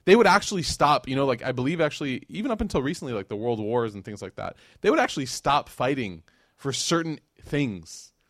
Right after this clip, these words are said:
at certain points in the day. There would almost be, like, a, a recovery period for the soldiers to, like, restock their ammunition. And, like,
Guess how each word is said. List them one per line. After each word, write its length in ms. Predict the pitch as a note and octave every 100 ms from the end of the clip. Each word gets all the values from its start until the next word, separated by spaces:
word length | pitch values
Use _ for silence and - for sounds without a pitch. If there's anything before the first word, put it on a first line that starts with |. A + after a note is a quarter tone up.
| _ _ _ _ _ _
at 140 | - C3+
certain 340 | - F3+ E3+
points 340 | B2+ D#3+ D#3 D3+
in 60 |
the 100 | C3+
day. 460 | A#2 A#2+ A2 F2 F2 _ _ _ -
There 140 | D#3+
would 120 | F3
almost 300 | F3 F#3+ D#3
be, 120 | C#3+
like, 220 | E3 C#3+ C#3+
a, 200 | B2+ G#2+ _ _
a 100 | -
recovery 640 | A#2+ B2+ - F3 E3 D#3 C#3+
period 560 | C#3 C3 D3 A#2+ G2+ - _ -
for 220 | - D#3+
the 220 | D3 C3+ - -
soldiers 680 | - - E3 F3 D3+ D3 C3
to, 100 | -
like, 240 | C3 A2+ - _ -
restock 680 | A2+ C3 D3+ - D3 C#3+ -
their 180 | C#3+ -
ammunition. 600 | B2+ A#2+ B2 B2+ C#3 A#2+
And, 100 | A#2
like, 180 | A2